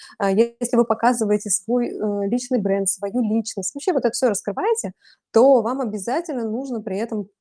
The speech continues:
продавать. То есть если эксперт зарабатывает деньги на своей экспертности, но в блоге о ней не говорит,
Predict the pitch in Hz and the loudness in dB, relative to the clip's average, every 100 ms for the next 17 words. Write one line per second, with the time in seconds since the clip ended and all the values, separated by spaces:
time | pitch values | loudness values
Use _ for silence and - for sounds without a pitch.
0 | _ 226 220 226 196 - - 202 196 - | _ -2 0 0 0 -8 -6 -4 -4 -6
1 | 233 240 277 277 - 262 - 262 196 - | -2 -2 0 0 0 -4 -4 0 0 -2
2 | _ _ - 208 214 226 254 247 226 202 | _ _ -12 -2 2 4 2 2 0 0
3 | 185 175 180 208 208 220 247 233 240 208 | -2 -4 -4 -4 -2 -2 -2 -2 -2 -2
4 | 185 180 - - 226 202 233 262 190 185 | -4 -10 -10 0 2 2 4 4 4 2
5 | 202 196 208 190 185 196 359 | 2 2 2 0 -2 0 -2